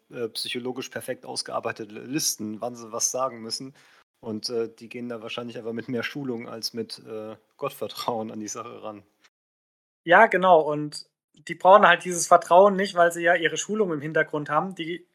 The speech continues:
Speaker 2: dürfen Selbstvertrauen haben. Und wir sollen ja grad, also hört sich blöd an, aber wir sollen ja grad kein Selbstvertrauen, sondern Gottvertrauen haben.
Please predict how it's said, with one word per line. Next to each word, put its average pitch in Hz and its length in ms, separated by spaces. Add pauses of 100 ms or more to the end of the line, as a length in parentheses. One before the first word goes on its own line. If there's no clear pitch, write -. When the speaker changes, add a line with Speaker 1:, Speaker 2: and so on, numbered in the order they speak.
(120)
Speaker 2:
dürfen 156 240
Selbstvertrauen 160 800
haben. 170 280 (680)
Und 160 120
wir 190 120
sollen 202 200
ja 185 80
grad, 190 300 (800)
also 160 200
hört 170 160
sich - 120
blöd 165 200
an, 180 160
aber 165 140
wir 156 80
sollen 175 200
ja 165 60
grad 160 220
kein 170 200
Selbstvertrauen, 170 500
sondern 151 180
Gottvertrauen 165 560
haben. 170 180